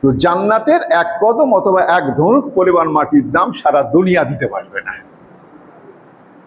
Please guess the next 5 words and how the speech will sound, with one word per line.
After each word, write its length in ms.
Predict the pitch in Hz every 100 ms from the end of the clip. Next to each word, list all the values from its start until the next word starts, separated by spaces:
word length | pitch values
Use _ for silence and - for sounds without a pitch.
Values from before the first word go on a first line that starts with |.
| - - - - - - - - - - - - - - - - - - - - - - - - -
আর 120 | 196
একটা 160 | 214 240
কথা 180 | 226 247
কি 120 | 254
বললেন? 380 | 269 285 339